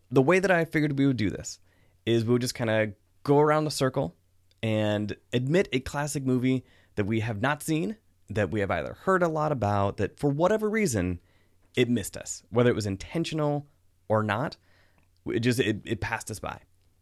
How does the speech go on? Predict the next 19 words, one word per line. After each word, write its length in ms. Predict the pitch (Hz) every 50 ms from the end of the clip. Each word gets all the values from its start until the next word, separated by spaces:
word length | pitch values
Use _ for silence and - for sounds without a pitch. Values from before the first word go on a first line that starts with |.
| _ _
And 160 | - 113 120 127
then 160 | 196 208 208
we'll 100 | 190 165
get 140 | 143 131 127
to 60 | 123
the 80 | - 101
point 400 | - - 101 92 95 90 - - _ _ _ -
where 120 | - 104
we 140 | 98 110 117
are 80 | 113 104
recommending 720 | 98 147 160 - 180 170 156 156 147 151 151 156 160 147 _ _ _
for 300 | _ - - 139 175 175 -
Erin 420 | 123 123 117 110 110 107 107 107 98 - _ _
her 140 | - - 87
homework 580 | - 175 190 196 175 165 147 151 156 147 147 -
<laughs> 520 | - - 202 - - 269 269 233 202 269
for 100 | 135 120
part 340 | 120 131 143 143 - - -
two 420 | - 196 165 147 139 131 131 127